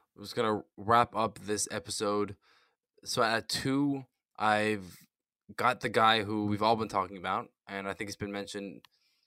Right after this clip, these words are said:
He's, both you guys have already included him. So Sandy Alcantara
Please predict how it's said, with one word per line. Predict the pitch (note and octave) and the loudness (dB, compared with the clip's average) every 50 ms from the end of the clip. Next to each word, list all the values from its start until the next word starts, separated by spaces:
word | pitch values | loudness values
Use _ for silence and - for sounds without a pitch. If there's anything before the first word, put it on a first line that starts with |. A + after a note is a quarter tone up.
| _ _ | _ _
He's, | _ - G#2 G#2 G2+ F#2+ | _ -8 -6 -6 -6 -2
both | - A#2+ B2+ C#3 C3+ | 2 2 2 2 2
you | C3 | 0
guys | G#2+ G#2+ G2 G2 F#2+ - | 0 0 0 0 0 -2
have | G2+ F#2+ | -4 -4
already | F#2+ G2+ G2 G2 G2 G2 G2 F#2+ | 0 2 2 2 2 0 -4 -6
included | F2+ - - A2+ G#2 G2 G2 | -8 -8 -6 -6 -4 -4 -4
him. | F#2+ G#2 A2+ | -6 -8 -8
So | G#2+ - A#2 G#2+ | -6 -4 -2 -2
Sandy | G2+ - - - A#2+ B2+ B2 C3 B2 A2+ - | -2 -2 -2 -2 -2 -2 -2 -2 -2 -2 0
Alcantara | - G#2 G#2 G#2 G#2 G2+ G2 - _ - _ _ _ _ - - - G#2+ G2+ G2 G2 G2 F#2+ | 2 4 6 6 6 4 2 -2 _ -20 _ _ _ _ -20 -12 -8 -6 -4 -4 -4 -6 -8